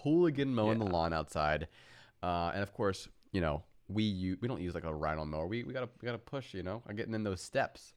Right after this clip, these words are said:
Speaker 2: Yeah. Gotta
Speaker 1: Um,
Speaker 2: get the, gotta get calories.
Speaker 1: But yeah, that was a terrible experience. My mo-, and my mom was like, "Are you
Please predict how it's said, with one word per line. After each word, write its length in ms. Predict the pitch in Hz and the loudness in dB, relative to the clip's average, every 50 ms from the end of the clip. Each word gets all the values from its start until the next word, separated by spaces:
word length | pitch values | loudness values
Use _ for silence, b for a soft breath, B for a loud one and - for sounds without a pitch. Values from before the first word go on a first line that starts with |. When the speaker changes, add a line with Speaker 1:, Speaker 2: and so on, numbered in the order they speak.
| _ | _
Speaker 2:
Yeah. 280 | - 160 190 147 87 82 87 B B B B B | -2 0 2 2 2 0 -4 B B B B B
Gotta 200 | B - - 98 95 180 - | B 0 2 4 4 4 4
Speaker 1:
Um, 80 | 82 | 2
Speaker 2:
get 100 | 85 123 | 2 0
the, 100 | 113 110 | -2 -2
gotta 160 | 110 131 - 123 | -4 -6 -8 -6
get 260 | 120 120 120 - - | -6 -8 -8 -8 -8
calories. 760 | - - - 135 156 151 117 87 - - - - - - - - | -8 -6 -4 -4 -4 -2 -2 -4 -4 -8 -12 -16 -16 -14 -6 -2
Speaker 1:
But 120 | 92 85 | 0 2
yeah, 80 | 92 92 | 2 4
that 80 | 87 110 | 6 4
was 100 | 110 95 | 4 4
a 40 | - | 4
terrible 240 | 113 101 95 92 90 | 2 2 2 2 0
experience. 300 | - - 92 87 87 - | -2 -2 -4 -4 -2 -2
My 80 | 101 98 | -2 -2
mo-, 160 | 90 95 - - | 0 -2 -2 0
and 80 | 101 98 | 0 2
my 60 | 110 | 2
mom 220 | 110 104 95 90 87 | 4 4 4 4 4
was 160 | 90 85 - | 2 0 2
like, 140 | 82 78 - - | 0 0 0 0
"Are 80 | 80 104 | 0 0
you 160 | 165 208 | 0 0